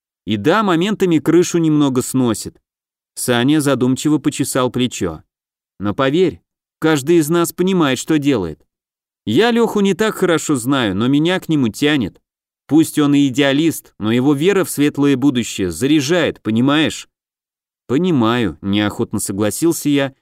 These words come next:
жалея о своей вспышке. "Что касается тебя, то зря ты в себе держишь",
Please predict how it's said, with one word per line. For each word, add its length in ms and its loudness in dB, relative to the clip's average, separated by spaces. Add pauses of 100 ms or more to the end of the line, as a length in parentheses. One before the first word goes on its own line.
(120)
жалея 500 2
о 20 -2
своей 340 0
вспышке. 580 -8 (380)
"Что 240 0
касается 640 -2
тебя, 460 0
то 140 0
зря 260 0
ты 100 -2
в 60 -6
себе 260 0
держишь", 640 -2